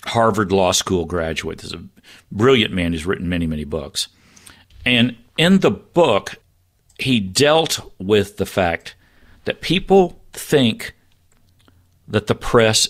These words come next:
is opposed to religion. How many times have you heard me say that in our discussions? People wrongly think that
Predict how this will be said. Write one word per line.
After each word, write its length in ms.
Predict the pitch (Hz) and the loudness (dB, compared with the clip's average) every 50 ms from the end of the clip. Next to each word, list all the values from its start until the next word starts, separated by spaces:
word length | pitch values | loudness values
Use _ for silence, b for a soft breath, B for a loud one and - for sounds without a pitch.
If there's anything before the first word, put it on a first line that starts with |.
| - | -2
is 160 | - 95 - 104 | -2 -2 -2 -2
opposed 680 | 101 - - - 104 92 87 82 78 - - - - - | -4 -6 -2 0 2 2 2 2 0 -2 -4 -4 -10 -6
to 100 | - 113 | -2 0
religion. 420 | 120 123 135 131 - - - - | 2 4 4 4 2 0 -4 -4
How 160 | - - 113 | 0 2 4
many 140 | 123 127 131 | 4 4 2
times 280 | 120 - 123 110 104 - | 2 2 2 2 2 2
have 140 | 95 - | 0 -2
you 80 | 101 92 | -2 -2
heard 180 | 87 95 87 85 | -2 -2 -2 -2
me 60 | 82 | -2
say 200 | - - 85 82 | -2 -2 -2 -4
that 160 | 73 76 - B B B B B B B B B B B | -6 -10 -14 B B B B B B B B B B B
in 140 | - 90 87 | -8 -6 -6
our 100 | 85 78 | -6 -6
discussions? 680 | 76 - - - - 95 85 85 - - - - - b b b b b b b b b | -6 -6 -6 -4 -4 -4 -4 -4 -6 -8 -8 -10 -12 b b b b b b b b b
People 640 | - - 165 160 160 - 165 160 156 151 151 - _ _ | -2 -2 -2 0 2 4 4 6 6 4 2 -2 _ _
wrongly 800 | - 98 95 104 110 110 113 117 117 117 120 117 110 107 107 101 | -10 -4 0 2 4 4 6 6 6 6 6 6 4 4 4 0
think 600 | 92 - - - 95 80 71 71 - - - _ _ _ _ _ _ _ _ _ _ _ _ _ _ _ _ _ _ _ | 0 -2 -2 -2 -2 -2 -2 -6 -12 -16 -20 _ _ _ _ _ _ _ _ _ _ _ _ _ _ _ _ _ _ _
that 460 | - 90 87 90 87 87 - - - | -8 -4 -2 0 0 0 -2 -4 -8